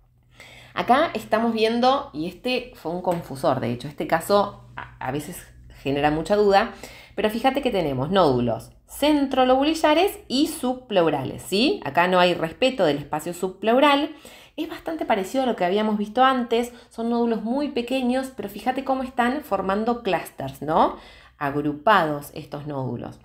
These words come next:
Entonces yo, viendo que tengo afectación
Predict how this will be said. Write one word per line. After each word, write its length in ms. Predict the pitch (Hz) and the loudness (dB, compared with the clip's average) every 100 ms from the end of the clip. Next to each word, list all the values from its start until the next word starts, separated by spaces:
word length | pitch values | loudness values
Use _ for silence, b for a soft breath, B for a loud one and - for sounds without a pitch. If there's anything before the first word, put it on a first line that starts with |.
| _ | _
Entonces 400 | 170 185 196 214 | -8 -4 -2 2
yo, 480 | 226 233 247 - _ - | 6 6 6 -4 _ -14
viendo 540 | 175 156 120 113 107 | -2 0 0 -4 -6
que 100 | 160 | -8
tengo 300 | 165 147 127 | -4 -4 -4
afectación 580 | 127 135 165 - 139 | -4 -2 -4 0 -2